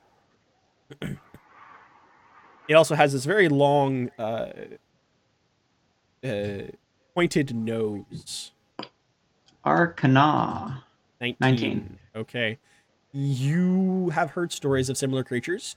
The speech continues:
Speaker 1: Uh, you've never seen one of this particular type, but they are referred to as elemental mosquitoes. They're called mephits.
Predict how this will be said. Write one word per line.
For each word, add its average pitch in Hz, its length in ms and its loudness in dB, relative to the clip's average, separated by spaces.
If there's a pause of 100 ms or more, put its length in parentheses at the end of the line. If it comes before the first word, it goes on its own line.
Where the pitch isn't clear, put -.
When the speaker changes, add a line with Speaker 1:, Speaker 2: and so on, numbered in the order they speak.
(100)
Speaker 1:
Uh, 113 240 -6
you've 127 140 -4
never 151 200 0
seen 151 680 -2
one 143 160 4
of 135 140 0
this 143 160 0
particular 143 560 -6
type, - 320 -2 (880)
but 151 200 -2
they 139 160 4
are 127 600 0 (560)
referred 247 480 -4
to 226 240 -2
as 147 260 0
elemental 135 560 2
mosquitoes. 107 1040 -6
They're 131 200 -4
called 156 280 2
mephits. - 760 -6